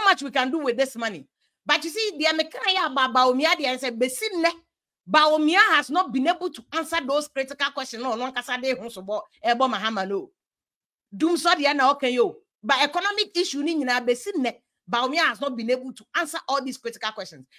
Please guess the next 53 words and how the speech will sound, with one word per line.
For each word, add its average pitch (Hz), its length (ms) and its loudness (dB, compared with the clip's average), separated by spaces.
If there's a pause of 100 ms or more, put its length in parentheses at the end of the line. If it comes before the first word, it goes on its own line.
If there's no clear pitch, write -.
(200)
Enti 339 140 -2
mo 392 60 -2 (260)
N 403 80 -12
P 381 100 0
P 294 140 0
fo 285 180 2
na 285 140 0
kasa, 269 220 -4
nti 311 140 -6 (100)
na 339 100 2
e 370 40 2
me 302 100 0
won 302 260 0
Kennedy 240 340 -2
Agyapong 247 300 0
ade 233 120 -2
a 240 100 4
oye. 214 220 -2 (200)
Mo 320 80 -2
line 440 380 -2
baako 311 260 2
si 262 320 -4
opposition. 254 640 -4 (120)
<laughs> - 720 -14
Mo 302 100 -4 (500)
na 349 120 0
mo 359 120 -2
line 427 340 -10
baako 339 220 -2
si 302 160 -4
nti 294 240 0
opposition. 285 640 0
<laughs> 185 320 -10 (1040)
E 294 40 -2
dey 320 80 -4
say, 359 180 4
"Honorable 415 400 -6
Kennedy 285 320 2
Agyapong, 285 360 -2
we 269 100 0
need 294 160 -2
to 247 120 0
see 285 80 -6
an 277 140 0
answer." 254 200 -2
Okay, 226 220 -4
chi 262 160 -8
nkofo 262 440 -2
no 262 80 -6
gu 254 100 -10
mu 262 80 -4
abɛyɛ 254 280 -2
den. 190 200 -8